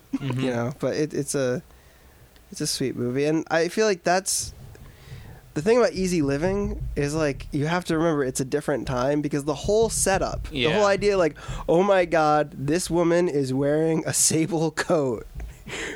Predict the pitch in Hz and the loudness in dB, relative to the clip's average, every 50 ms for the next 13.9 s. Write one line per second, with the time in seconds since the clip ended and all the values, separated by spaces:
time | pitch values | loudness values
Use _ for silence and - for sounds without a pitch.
0 | - - - - - 190 175 143 - - 175 - - - 139 - - - - 190 | -10 -4 0 2 2 2 2 0 -2 -4 -4 -4 -2 -4 -4 0 0 2 2 2
1 | 170 - - - 160 160 151 143 - - - 143 147 131 - - - 156 139 135 | 2 2 0 2 2 2 0 -2 -4 -4 -2 -2 -2 -2 -2 -4 -2 0 0 0
2 | - 170 - - - 156 135 139 - - - 113 113 - - - - - - - | 0 -2 -4 -4 -4 -4 -4 -4 -6 -6 -6 -6 -6 -8 -12 -16 -16 -12 -12 -10
3 | - - - - - - - - 147 147 147 170 165 175 156 151 - - - 143 | -8 -8 -8 -10 -10 -12 -6 -2 0 0 2 2 2 0 0 -2 -2 -2 -2 -2
4 | 139 - - 160 151 131 117 113 - - - - - - - - - - - - | -2 -2 0 0 0 0 0 -2 -6 -12 -18 -18 -20 -20 -20 -20 -20 -20 -20 -18
5 | - - - - - - 135 123 117 - - 135 123 120 - 147 139 123 120 123 | -18 -16 -12 -12 -10 -8 -4 -4 -4 -2 0 0 0 0 0 -2 -2 -4 -4 -4
6 | 135 131 131 123 123 120 113 113 117 113 110 107 107 101 98 98 101 101 101 101 | -2 -2 -2 0 -2 -2 0 0 0 0 0 0 -2 -4 -6 -8 -10 -10 -8 -8
7 | 98 95 98 - - - - - - 151 143 127 110 104 98 76 - 139 - - | -6 -8 -8 -10 -14 -20 -14 -4 -2 -2 0 0 -2 -2 -2 -2 -4 -6 -10 -14
8 | - - - _ _ _ _ - - - - - - - - - - - - - | -20 -20 -20 _ _ _ _ -20 -20 -20 -20 -20 -20 -20 -20 -20 -20 -20 -20 -20
9 | - - - 175 185 185 185 160 175 160 - - - - - - 180 170 190 - | -16 -4 -2 0 2 2 2 0 0 -2 0 0 0 -2 -2 -2 -4 -4 -2 0
10 | - 185 147 135 139 - _ _ _ _ - _ - _ _ _ _ - - _ | 0 -2 -2 -2 -6 -8 _ _ _ _ -20 _ -20 _ _ _ _ -20 -20 _
11 | _ - - - - - - - 180 196 233 226 - - 175 170 175 175 175 160 | _ -20 -20 -20 -20 -14 -4 -2 0 0 0 -2 -2 0 2 2 4 2 2 2
12 | 165 160 156 156 151 - 147 131 127 127 127 131 139 151 147 156 160 - 160 165 | 2 0 0 0 0 0 0 0 2 0 0 -2 0 0 0 0 0 -2 -4 -4
13 | 147 139 139 135 135 - 139 123 120 - - - 95 82 80 156 185 | -2 0 0 -2 -2 -4 -4 -4 -4 -4 -4 -6 -4 -4 -4 -6 -6